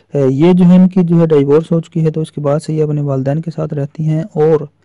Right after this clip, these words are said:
अ, ये चाहती हैं कि ऐसा जो है रिश्ता जो कि घर दामाद बनकर इनके साथ रह सके, क्योंकि इनके जो है, अ, काफ़ी जो है कारोबार है, ज़मीनें वगैरह हैं, तो उनको जो है संभालने के लिए भी जो है अच्छे किसी जीवन साथी की इनको ज़रूरत है।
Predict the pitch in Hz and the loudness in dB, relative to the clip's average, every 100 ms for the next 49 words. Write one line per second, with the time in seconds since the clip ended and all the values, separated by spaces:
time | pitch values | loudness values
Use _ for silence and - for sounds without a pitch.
0 | _ _ _ _ - 147 151 147 151 - | _ _ _ _ -4 0 0 0 -4 2
1 | 180 175 170 170 156 147 165 156 151 143 | 4 4 4 2 0 0 0 0 0 2
2 | 143 - 165 165 160 151 147 147 147 143 | 0 -2 -2 0 -2 -4 -6 -2 -4 -2
3 | 139 147 147 143 143 143 147 139 143 143 | -6 -4 -4 -2 -4 -4 -2 -4 -4 -8
4 | 143 135 139 147 - 160 156 156 156 _ | -8 -8 -6 -6 -8 -8 -4 -4 -6 _
5 | - - _ _ 165 175 190 196 185 190 | -20 -20 _ _ 0 2 4 4 6 6
6 | 180 165 _ _ _ _ _ _ _ 143 | 4 0 _ _ _ _ _ _ _ 0
7 | 147 151 170 170 190 185 175 165 151 170 | 2 4 2 2 4 4 4 4 2 4
8 | 170 170 165 156 147 147 165 165 165 160 | 4 4 4 2 0 2 2 0 0 2
9 | 156 151 151 143 143 139 160 165 165 151 | 0 0 0 0 0 0 0 -2 -2 -4
10 | 151 - 135 131 147 165 156 151 147 143 | -4 -4 -6 -4 -4 -4 -6 -4 -2 -2
11 | 147 143 147 147 139 - 147 151 147 139 | -2 -4 -2 -4 -4 -8 -10 -10 -8 -4
12 | 143 151 139 - - 143 147 131 127 139 | -4 -6 -10 -14 -8 -8 -6 -6 -4 -6
13 | 165 156 | -6 -6